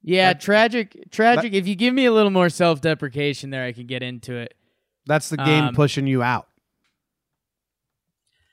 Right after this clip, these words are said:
Speaker 1: Yeah, that's ki-, kindly get outta here.
Speaker 2: Door
Speaker 1: Um, oh,
Speaker 2: slamming
Speaker 1: dude,
Speaker 2: on
Speaker 1: the
Speaker 2: your
Speaker 1: other
Speaker 2: back.
Speaker 1: thing, and I, I might have you try to look at some of the Dirk actual game highlights.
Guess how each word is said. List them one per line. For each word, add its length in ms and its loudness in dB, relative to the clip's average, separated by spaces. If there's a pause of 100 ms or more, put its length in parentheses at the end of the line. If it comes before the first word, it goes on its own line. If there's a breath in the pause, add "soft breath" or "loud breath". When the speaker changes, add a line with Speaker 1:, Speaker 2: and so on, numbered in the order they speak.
(360)
Speaker 1:
Yeah, 360 2
that's 420 -6 (100)
ki-, 300 -4 (100)
kindly 420 -4
get 180 -4
outta 260 -2
here. 440 -6 (400)
Speaker 2:
Door 100 -2
Speaker 1:
Um, 40 0
oh, 40 -2
Speaker 2:
slamming 360 -2
Speaker 1:
dude, 140 0
Speaker 2:
on 40 -10
Speaker 1:
the 60 0
Speaker 2:
your 100 2
Speaker 1:
other 140 0
Speaker 2:
back. 60 -8
Speaker 1:
thing, 380 0 (240)
and 200 -6
I, 240 -4
I 120 -4
might 300 0
have 260 0
you 120 -2
try 240 -6
to 60 -8
look 220 -6
at 120 -10
some 180 -8
of 40 -10
the 80 -8
Dirk 340 -6
actual 400 -6
game 340 -10
highlights. 480 0